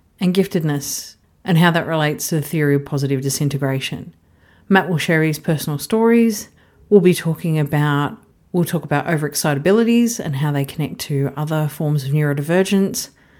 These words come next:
But importantly, we're going to be talking about multiple perspectives,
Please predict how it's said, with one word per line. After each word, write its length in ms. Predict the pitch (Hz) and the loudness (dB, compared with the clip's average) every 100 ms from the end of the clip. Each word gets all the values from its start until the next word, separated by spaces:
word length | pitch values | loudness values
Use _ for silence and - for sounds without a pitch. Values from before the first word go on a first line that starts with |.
| _ _ _ _ | _ _ _ _
But 80 | 208 | 2
importantly, 480 | 208 269 214 180 | 4 2 2 0
we're 140 | 160 160 | 2 0
going 300 | 165 160 160 | 2 2 0
to 140 | - | -2
be 140 | 165 156 | -2 -2
talking 420 | - 160 - 160 | -2 -4 -2 -2
about 640 | 151 156 156 156 - - _ _ _ | 0 0 0 -2 -6 -12 _ _ _
multiple 420 | 175 175 202 202 | -2 0 0 0
perspectives, 960 | 208 208 - 240 240 170 - - - | 0 0 -2 -4 -2 -6 -6 -8 -10